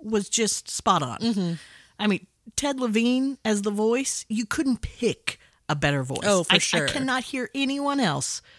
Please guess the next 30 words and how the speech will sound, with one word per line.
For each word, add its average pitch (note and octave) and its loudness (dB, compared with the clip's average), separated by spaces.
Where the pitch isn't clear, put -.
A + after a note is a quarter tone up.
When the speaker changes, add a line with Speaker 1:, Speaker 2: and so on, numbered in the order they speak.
Speaker 1:
say C3 -2
Candy A#2+ 0
Cane. - -10
Speaker 2:
Yeah. D3+ -2
Yeah. D3 -8
No, E3 -8
thanks. - -10
Speaker 1:
Yeah. F3 -4
All B3 -2
the A3 -6
casting - -10
was - -10
great. F#2 -8
Speaker 2:
Mm-hmm. F3+ -4
It - -8
was E3+ -6
so - -8
good. A2 -14
Speaker 1:
So F3+ 0
now F3+ 4
this F#3+ 2
is G3 0
gonna G#3 2
be G#3+ 2
an - 0
interesting A#3+ 0
one. D#3 2
The F3+ 4
next C4+ 2
two, E4+ 4